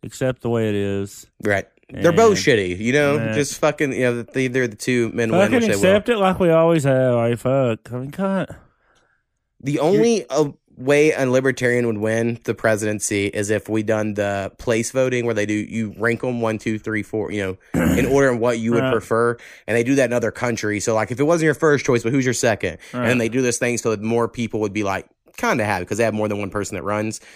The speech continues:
Speaker 2: Um, and that would happen. She would win for sure 'cause she would get all the second place vote. You
Speaker 1: Right.
Speaker 2: know, like, 'cause Biden lovers hate Trump and Trump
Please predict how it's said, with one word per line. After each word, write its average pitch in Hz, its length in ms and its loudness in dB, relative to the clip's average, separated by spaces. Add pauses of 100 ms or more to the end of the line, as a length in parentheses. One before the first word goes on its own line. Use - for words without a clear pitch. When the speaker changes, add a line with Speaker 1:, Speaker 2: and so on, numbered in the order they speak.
(340)
Speaker 2:
Um, 104 380 -2 (360)
and 123 160 0
that 151 200 2
would 147 100 0
happen. 110 520 -2 (140)
She - 140 -4
would 123 120 -2
win 120 120 -2
for 98 160 -8
sure 131 240 -2
'cause - 100 -10
she 131 80 -4
would 117 80 -2
get 104 120 -2
all 120 180 0
the 98 120 -4
second 95 360 -4
place 85 220 -8
vote. - 260 -12 (140)
You 120 80 -8
Speaker 1:
Right. 113 80 0
Speaker 2:
know, 107 180 0
like, 90 260 -4 (540)
'cause 117 160 -4 (300)
Biden 139 340 2
lovers 113 260 -2
hate 147 280 -2
Trump 127 340 -2
and 107 120 -6
Trump 123 340 -2